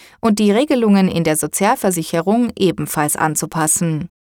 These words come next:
Dadurch soll die Beschäftigung über das Renteneintrittsalter hinaus attraktiver gestaltet werden.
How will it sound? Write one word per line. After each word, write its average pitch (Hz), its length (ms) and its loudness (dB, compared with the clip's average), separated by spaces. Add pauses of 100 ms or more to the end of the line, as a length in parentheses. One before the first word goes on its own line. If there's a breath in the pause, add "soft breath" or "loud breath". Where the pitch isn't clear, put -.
(100)
Dadurch 220 400 2
soll 202 240 2
die 202 80 4
Beschäftigung 160 800 -4
über 240 260 0
das 175 260 -2
Renteneintrittsalter 180 1120 0
hinaus 170 600 0
attraktiver 214 760 -2
gestaltet 151 560 -4
werden. 147 460 -2